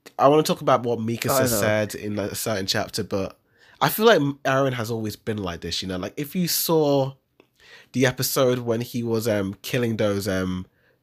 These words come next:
Speaker 1: burglaries in season
Speaker 2: Yeah, I
Speaker 1: one,
Speaker 2: know,
Speaker 1: you know?
Speaker 2: dude.
Speaker 1: Yeah.
Speaker 2: I know.
Speaker 1: Like,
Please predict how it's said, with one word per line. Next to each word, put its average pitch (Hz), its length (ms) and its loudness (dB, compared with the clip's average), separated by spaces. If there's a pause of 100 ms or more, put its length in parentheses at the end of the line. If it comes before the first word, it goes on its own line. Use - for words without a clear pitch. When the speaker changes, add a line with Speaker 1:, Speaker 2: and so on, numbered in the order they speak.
(200)
Speaker 1:
burglaries 110 440 2
in 104 60 -4
season 135 280 6
Speaker 2:
Yeah, 143 80 10
I 131 120 10
Speaker 1:
one, 127 80 4
Speaker 2:
know, 127 320 8
Speaker 1:
you - 80 0
know? 87 200 0
Speaker 2:
dude. 104 140 -8
Speaker 1:
Yeah. 90 340 0 (720)
Speaker 2:
I 113 160 0
know. 113 340 -4 (260)
Speaker 1:
Like, - 180 -14